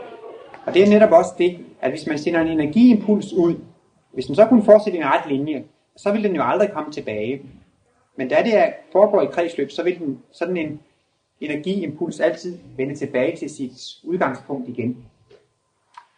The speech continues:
Og vi ser her, at der er nogle små kredsløb, og der er nogle store kredsløb. Hvis man udsender en handling,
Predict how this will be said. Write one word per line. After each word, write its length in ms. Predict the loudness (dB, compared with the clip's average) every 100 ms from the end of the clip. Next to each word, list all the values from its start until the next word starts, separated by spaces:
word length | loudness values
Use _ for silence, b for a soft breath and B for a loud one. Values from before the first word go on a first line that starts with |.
| _ _ -2
Og 240 | -2 0
vi 100 | -4
ser 260 | 0 0 2
her, 280 | 0 -2
at 200 | -4 -10 -2
der 80 | -2
er 100 | 0
nogle 240 | -2 -4
små 300 | -2 2 2
kredsløb, 680 | 0 -4 -4 -4 -4 -6 -12 _ _
og 220 | -4 -2 0
der 60 |
er 240 | 0 0 0
nogle 380 | 0 2 0 -4 -16 -20
store 400 | _ -10 -2 -2
kredsløb. 560 | -2 -4 -4 -6 -6 -6 _ _ _ _ _ _ _ _ _ _
Hvis 160 | -6
man 160 | -2 2
udsender 400 | 2 4 2 2
en 120 | 0
handling, 640 | -2 -2 0 -2 -4 -8